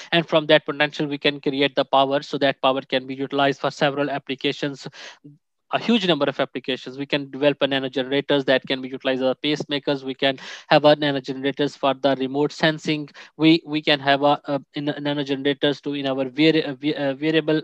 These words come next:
uh, like, uh, shoes. Even we can put them in, uh, in, in, uh, in our, uh, as a sensor in our cars. In, we can put them as a sensor in the buildings. We can put them as a sensor to, uh, sense the any sudden, uh,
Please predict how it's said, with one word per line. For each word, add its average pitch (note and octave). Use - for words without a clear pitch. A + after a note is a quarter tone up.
uh, C3
like, B2+
uh, B2+
shoes. F3
Even D#3
we C#3+
can C#3
put D3+
them C#3+
in, C#3+
uh, C#3+
in, D3
in, D3
uh, C#3+
in C#3+
our, C3+
uh, C3+
as C3
a C3+
sensor D3+
in D3
our C#3
cars. E3
In, D3
we C#3+
can C#3
put D3
them C#3
as C3+
a -
sensor C#3+
in C#3
the C#3
buildings. D#3
We D#3+
can D#3
put D3+
them D3
as C#3
a -
sensor C#3+
to, C#3+
uh, C3+
sense D3+
the D3
any D3
sudden, F#3+
uh, D3